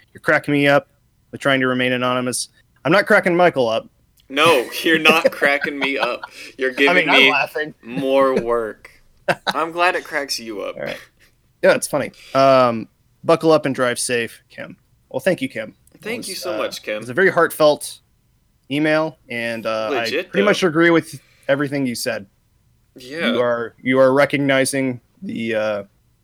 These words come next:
Speaker 2: Real
Speaker 1: the pros and
Speaker 2: recognize,
Speaker 1: cons.
Speaker 2: reals recognize real. You know what I'm saying?
Speaker 1: Exactly. Sure.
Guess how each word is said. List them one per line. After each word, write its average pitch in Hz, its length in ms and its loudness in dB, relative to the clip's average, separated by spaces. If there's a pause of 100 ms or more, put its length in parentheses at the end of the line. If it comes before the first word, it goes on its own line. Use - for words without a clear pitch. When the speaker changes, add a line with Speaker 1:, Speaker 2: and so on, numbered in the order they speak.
(480)
Speaker 2:
Real - 200 -4
Speaker 1:
the 151 40 -2
pros 156 200 4
and 147 100 0
Speaker 2:
recognize, 135 540 2
Speaker 1:
cons. - 40 -20 (460)
Speaker 2:
reals 123 320 -6
recognize 113 480 -8
real. 104 300 -8 (140)
You 117 60 -20
know 110 40 -20
what 110 60 -18
I'm 110 80 -20
saying? 117 260 -20
Speaker 1:
Exactly. 113 500 -8 (600)
Sure. 117 240 -4